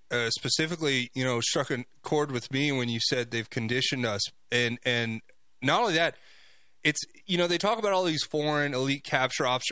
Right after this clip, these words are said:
operations, and they just completely disregard and ignore what we're seeing domestically, how the elite capture has already taken place in America. I mean,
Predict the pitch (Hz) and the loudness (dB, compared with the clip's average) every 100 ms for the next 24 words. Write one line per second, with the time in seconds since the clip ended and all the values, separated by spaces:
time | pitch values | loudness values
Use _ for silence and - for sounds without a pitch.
0 | - 127 127 131 127 127 - 123 120 - | 0 0 2 0 0 0 -2 -2 -4 -2
1 | 135 131 131 - 135 139 131 147 - 143 | 0 0 -2 -2 0 0 0 -2 -2 -2
2 | 160 170 156 151 156 139 139 135 123 123 | -2 -2 -2 -2 -2 0 2 2 0 0
3 | 131 127 120 - 123 123 131 127 - 147 | 2 2 0 -4 -4 -2 0 0 0 0
4 | 135 120 120 131 - 131 123 117 107 - | -2 -2 0 0 -2 -4 -4 -2 -2 -8
5 | - - - - 143 135 131 123 127 127 | -20 -20 -18 0 2 4 0 -2 -2 0
6 | 135 151 - 143 139 151 131 135 127 135 | -2 -2 0 2 2 -2 0 0 0 -2
7 | 120 131 135 127 139 117 120 131 - 113 | -2 0 0 0 -2 0 0 0 -2 -2
8 | 117 120 | -2 -2